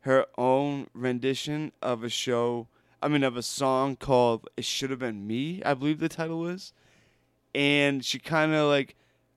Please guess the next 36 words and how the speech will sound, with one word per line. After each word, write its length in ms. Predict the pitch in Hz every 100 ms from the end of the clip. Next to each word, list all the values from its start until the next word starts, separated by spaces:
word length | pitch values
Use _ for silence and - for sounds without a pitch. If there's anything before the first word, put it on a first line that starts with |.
| _
remixed 560 | 123 151 139 139 127 -
it, 200 | 135 135
so 320 | - 131 123
it's 160 | 120 -
like, 320 | 120 110 - _ _ _ _ _
"Pete, 400 | - 180 165 -
like, 220 | 131 143
it 160 | 175 170
should 260 | - 156
have 140 | 170 151
been 320 | 156 156 151
me." 560 | 165 170 165 143 120 117
I 60 | -
don't 80 | 117
know 80 | 117
why 160 | 120
<laughs> 0 |
I 40 | 147
did 220 | - 185
it, 160 | 170
kinda 180 | 160 156
like 140 | 147 123
a 60 |
Britney 320 | 104 123 117
Spears, 440 | 113 120 117 117 - -
"It's 200 | 120 -
gotta 360 | 107 107 107
be." 360 | 98 98 101 104 - -
No, 280 | 151 147
no, 280 | 101 120 185
who's 200 | 226 330
that? 340 | 269 127 101 -
Who's 180 | 247
that? 320 | 202 113 - - _ _ _ -
N 140 | 185
sync, 340 | - 160 113